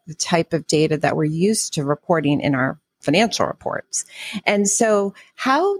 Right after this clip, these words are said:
do you see companies thinking about this sort of lower level of accuracy? Is it all about then disclosure? You know, how, how do you get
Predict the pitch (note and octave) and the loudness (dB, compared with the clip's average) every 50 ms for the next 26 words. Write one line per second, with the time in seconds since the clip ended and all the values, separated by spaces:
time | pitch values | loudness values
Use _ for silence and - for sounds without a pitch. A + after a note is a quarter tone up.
0 | G4 C4 - - G#3 A3 A3+ A#3 A3+ G#3 G3+ F#3+ F#3 - - - G3 F#3 E3+ - | -6 -6 -2 0 2 4 4 4 2 2 2 2 0 0 0 0 0 0 0 -2
1 | - F#3 E3+ E3+ F3+ D#3+ D#3+ D3+ - - - - G#3 G#3 F#3+ - - F3+ D#3+ D#3 | -2 -2 0 0 2 0 0 0 -2 -2 -2 0 0 0 -2 -2 0 0 2 2
2 | C#3+ - - D3 D3+ - _ - F3+ E3 D#3+ D#3+ D#3 C3+ - - - - E3 D3+ | 2 0 -2 -4 -6 -6 _ -2 0 2 4 2 2 0 -4 -6 -6 -4 -2 -2
3 | - - - - E3 D#3 D3+ D3+ D3 D3+ D#3+ D#3+ D#3+ D#3+ E3 D#3+ D3+ D3 D3 - | -2 -2 -2 -2 0 0 0 0 2 2 2 2 4 4 2 2 2 2 0 2
4 | D#3+ D3+ D3 C#3+ - - - - D#3+ D#3 C#3+ D3+ - - D#3 D3+ - - - C3+ | 2 0 0 0 -2 -8 -6 -2 0 0 0 -2 -4 -4 -2 -2 -2 0 0 -2
5 | D3 D3 - - - - D3 D3 D#3 D#3 D#3+ D#3+ - C3+ C3+ B2 C3 - - D#3 | -2 -2 -2 -2 0 2 4 4 4 4 4 2 0 0 0 0 -2 0 0 0
6 | C#3+ C#3+ C#3 C3+ - - C#3 - - - - F3+ F3+ F#3+ G3+ A3 A3 - A#3 A3 | 0 0 0 -2 -2 -4 -4 -4 -2 -2 -2 0 0 0 0 -2 -2 -2 0 0
7 | G#3+ G#3+ G#3+ G#3 G#3 G#3 _ - - - - _ - - _ - G3 G3 F3 E3 | 0 0 0 -2 -4 -6 _ -16 -20 -20 -20 _ -20 -20 _ -4 -2 0 2 2
8 | C#3+ - - - E3+ - - G#3+ G#3 A3 A#3 - G3 - A#3 A#3 A#3+ C4+ C4 B3+ | 0 0 0 -2 -2 0 0 0 2 2 2 0 0 2 0 0 2 0 0 0
9 | B3+ G#3+ F3+ - - F#3 F3 F3 - | 0 -2 -2 -2 0 2 2 2 0